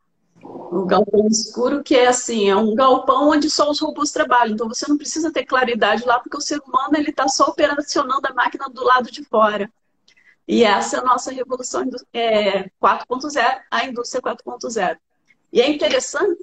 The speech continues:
que esse termo, eu não sei se vocês, é, sabem disso, eu tô,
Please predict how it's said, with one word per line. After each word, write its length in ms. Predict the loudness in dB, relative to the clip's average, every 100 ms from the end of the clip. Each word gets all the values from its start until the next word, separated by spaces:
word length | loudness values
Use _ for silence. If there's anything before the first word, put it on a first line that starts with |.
| -6
que 80 | -4
esse 280 | -4 -6 -8
termo, 540 | 2 4 4 2 -2 -4 _ -4
eu 60 | 0
não 100 | 2
sei 180 | 2
se 80 | 0
vocês, 720 | -2 -2 -2 -4 -6 -8 -10 _ _ _ _ -4
é, 120 | -2
sabem 380 | 2 2 4 2
disso, 220 | 2 0
eu 40 |
tô, 100 | 0